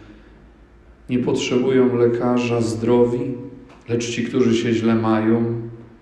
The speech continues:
Nie przyszedłem powołać sprawiedliwych, ale grzeszników". I mówiłem im:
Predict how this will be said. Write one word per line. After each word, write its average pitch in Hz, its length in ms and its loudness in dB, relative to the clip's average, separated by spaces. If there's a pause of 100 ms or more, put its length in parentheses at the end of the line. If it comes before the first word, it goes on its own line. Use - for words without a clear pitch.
(640)
Nie 123 80 0
przyszedłem 139 600 0
powołać 123 520 4
sprawiedliwych, 131 1000 0
ale 120 200 2
grzeszników". 113 1000 -4 (920)
I 117 80 -4
mówiłem 123 500 2
im: 117 460 -2